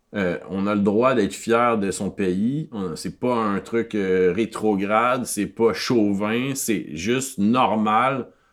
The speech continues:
de, de respecter la terre où t'es né, c'est normal de la défendre, et c'est, c'est même des anarchistes, les muralistes anarchistes, ils ont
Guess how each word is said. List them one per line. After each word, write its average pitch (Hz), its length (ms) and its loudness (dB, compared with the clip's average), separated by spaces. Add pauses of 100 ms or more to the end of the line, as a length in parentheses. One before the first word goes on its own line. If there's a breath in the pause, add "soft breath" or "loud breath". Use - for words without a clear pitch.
(220 soft breath)
de, 92 320 0
de 87 180 -2
respecter 127 960 -2
la 104 160 0
terre 120 380 0
où 107 80 2
t'es 95 240 -2
né, 120 340 -2
c'est 95 220 -6
normal 110 600 0
de 101 60 -2
la 90 160 -2
défendre, 104 680 -4
et 95 120 -4
c'est, - 280 -10 (720 soft breath)
c'est - 360 -4
même 131 280 2
des 101 240 4
anarchistes, 147 560 2
les 104 100 2
muralistes 139 600 4
anarchistes, 147 880 -2 (180)
ils 95 180 -4
ont 104 140 -4